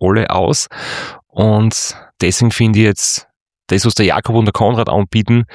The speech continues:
und das wird wirklich individuell maßgeschneidert. Das ist jetzt nicht so ein Online-Formular, wo du irgendwas eingibst und dann bezahlst du für irgendeine Versicherungsleistung, sondern das ist echt Anfrage,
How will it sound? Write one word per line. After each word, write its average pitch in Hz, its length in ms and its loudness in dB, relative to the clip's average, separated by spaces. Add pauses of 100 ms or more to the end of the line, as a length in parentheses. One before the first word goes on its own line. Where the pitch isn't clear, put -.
(220)
und 85 120 -2
das 101 120 0
wird 107 120 -2
wirklich 107 300 -2
individuell 101 460 2
maßgeschneidert. 98 800 0
Das 98 120 -6
ist 101 80 -2
jetzt 104 180 0
nicht 101 140 0
so 107 140 0
ein 98 140 2
Online-Formular, 104 800 2
wo 101 60 0
du 101 100 2
irgendwas 110 400 2
eingibst - 480 -2
und 95 140 0
dann 101 260 0
bezahlst - 460 -2
du - 20 2
für - 140 -2
irgendeine 98 420 0
Versicherungsleistung, 110 1120 -2 (560)
sondern 113 220 2
das 101 160 0
ist 101 100 -2
echt 110 360 0
Anfrage, 120 720 -2